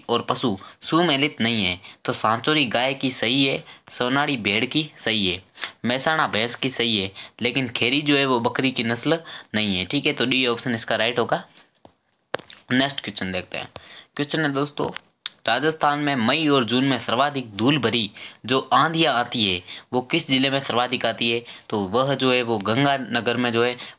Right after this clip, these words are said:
वो लगभग सबसे ज़्यादा सत्ताईस दिन तक आती है और सबसे कम जो है वो राजस्थान के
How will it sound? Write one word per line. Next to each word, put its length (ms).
वो 80
लगभग 440
सबसे 440
ज़्यादा 320
सत्ताईस 440
दिन 180
तक 160
आती 300
है 100
और 100
सबसे 320
कम 220
जो 60
है 80
वो 140
राजस्थान 480
के 180